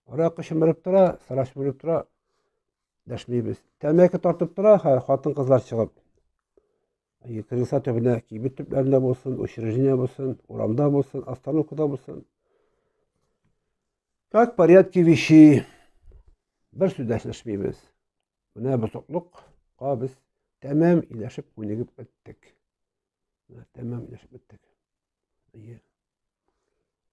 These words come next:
Кызганыч, әлбәттә. Менә кыямәт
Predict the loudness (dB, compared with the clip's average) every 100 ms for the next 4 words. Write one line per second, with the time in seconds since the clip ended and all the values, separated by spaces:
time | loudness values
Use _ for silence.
0 | _ _ _ _ -14 -4 0 2 2 -2
1 | -6 -8 -10 -18 -18 _ -10 -10 -8 -6
2 | 0 0 0